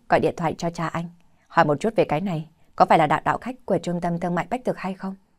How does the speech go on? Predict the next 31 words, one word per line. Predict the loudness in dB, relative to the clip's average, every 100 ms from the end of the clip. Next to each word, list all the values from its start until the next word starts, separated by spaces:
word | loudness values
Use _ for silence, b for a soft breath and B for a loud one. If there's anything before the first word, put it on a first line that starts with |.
| _ _ _ _ _ _ _ _ 2
Đối | 4 6
mặt | 2 0
với | 0
khí | 0
thế | 0 -2
ác | -2 -4
liệt | -4 -4
của | -4
anh, | -4 -4 -8 -10 _ _ _
cô | 2 4
yên | 4 2
tâm | 0 -2 -4 -6
là | -2 -2
đã | -2
có | -2 -2
chỗ | -2
dựa | -4 -4 -4 _ _ 0
vững | 2 2
chắc | -10 -12 -2
để | 0
đung | 2 0
đưa | 0 0
điện | 0 -4
thoại | -6 -8 -8
trong | -10 -8
tay. | -8 -10 -14 _ _ _ _ _ _ _ _
Rốt | 4 6
cuộc | 4
cô | 2 -2
là | -2
ai? | -4